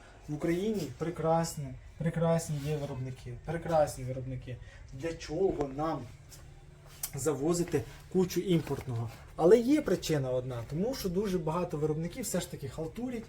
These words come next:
вони не дотримуються вимог, стандартів, тому що ті виробники працюють не виключно для бджільництва. Е, але от ті, що у нас тут лежать, точно топчик,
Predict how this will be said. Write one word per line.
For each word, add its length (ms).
вони 260
не 240
дотримуються 680
вимог, 480
стандартів, 680
тому 200
що 80
ті 160
виробники 460
працюють 480
не 160
виключно 540
для 180
бджільництва. 560
Е, 60
але 400
от 200
ті, 120
що 120
у 40
нас 120
тут 140
лежать, 420
точно 320
топчик, 380